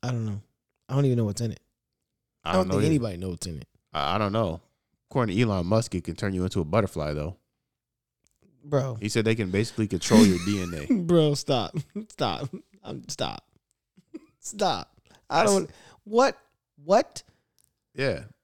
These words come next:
Speaker 1: A butterfly. Or changing my D N A, period.
Speaker 2: Yeah. They can change you into anything they want. They can change your D N A.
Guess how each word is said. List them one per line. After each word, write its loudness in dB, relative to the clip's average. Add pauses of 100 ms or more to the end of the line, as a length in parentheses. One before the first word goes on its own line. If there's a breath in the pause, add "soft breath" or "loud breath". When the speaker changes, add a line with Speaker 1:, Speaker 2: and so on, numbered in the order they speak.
(240)
Speaker 1:
A 6
butterfly. 4 (100)
Or 4 (300)
changing 2
my 4
D 0
N 0
A, -2
period. -6 (400)
Speaker 2:
Yeah. -2 (540)
They -8
can -6
change -4
you -2
into -6
anything -8
they -8
want. -8
They -2
can -12 (200)
change -6
your -6
D -6
N -6
A. -10